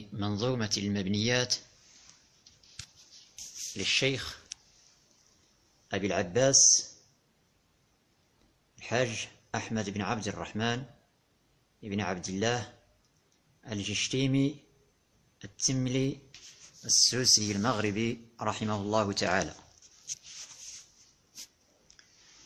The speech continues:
وسنشرح في هذه الدقائق وفي هذه اللحظات بعون الله تعالى الأبيات الأولى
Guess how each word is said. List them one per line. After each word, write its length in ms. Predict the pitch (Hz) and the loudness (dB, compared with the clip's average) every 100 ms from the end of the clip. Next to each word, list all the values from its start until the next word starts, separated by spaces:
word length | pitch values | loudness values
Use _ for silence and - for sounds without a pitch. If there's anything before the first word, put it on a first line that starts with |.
| - - - _ _ _ _ _ _ _ _ - | -20 -20 -20 _ _ _ _ _ _ _ _ -2
وسنشرح 1300 | 113 127 139 139 131 131 - 131 156 - 117 - 117 - - _ _ _ _ _ _ _ _ _ _ _ _ | 4 8 8 8 6 4 -2 0 2 4 4 2 -2 -4 -20 _ _ _ _ _ _ _ _ _ _ _ _
في 220 | - 104 | -2 2
هذه 280 | 135 123 110 | 4 2 0
الدقائق 840 | 98 107 - 127 127 110 - - - - | 0 -2 4 2 4 -2 -4 -12 -14 -16
وفي 280 | 85 - 95 | -12 -4 -2
هذه 300 | 120 110 98 | 0 0 -2
اللحظات 640 | 101 95 98 98 120 - - - _ _ _ _ _ _ _ _ _ _ _ _ _ | 0 0 0 4 4 2 -4 -10 _ _ _ _ _ _ _ _ _ _ _ _ _
بعون 400 | 98 95 127 120 | -2 2 2 2
الله 400 | 107 110 120 107 | 0 2 0 0
تعالى 680 | 101 92 120 127 131 131 - - _ _ _ _ _ _ _ _ _ _ _ _ _ _ _ | 0 2 2 4 4 2 -2 -20 _ _ _ _ _ _ _ _ _ _ _ _ _ _ _
الأبيات 580 | 113 131 110 135 147 - | -2 0 2 4 4 2
الأولى 600 | 107 123 135 127 127 | -2 -2 0 2 0